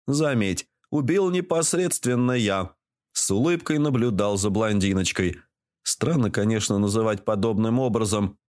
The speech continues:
пусть и мысленно, столетнюю особу. Но она оставалась для меня именно такой, несмотря ни на что. "Конечно, знаешь, твоих рук дело".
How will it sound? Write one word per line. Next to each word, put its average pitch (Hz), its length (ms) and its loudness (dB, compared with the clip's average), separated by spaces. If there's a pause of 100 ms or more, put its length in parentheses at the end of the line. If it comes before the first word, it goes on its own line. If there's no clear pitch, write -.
пусть 107 300 0
и 110 100 2
мысленно, 139 680 2
столетнюю 107 880 0
особу. 95 720 0 (420)
Но 170 200 0
она 170 200 0
оставалась 143 600 0
для 123 160 0
меня 131 280 0
именно 135 420 0
такой, 165 520 -2
несмотря 131 680 0
ни 139 100 2
на 104 180 0
что. 95 500 -2 (1040)
"Конечно, 180 580 0
знаешь, 139 500 -2 (140)
твоих 165 560 0
рук 196 340 0
дело". 160 600 0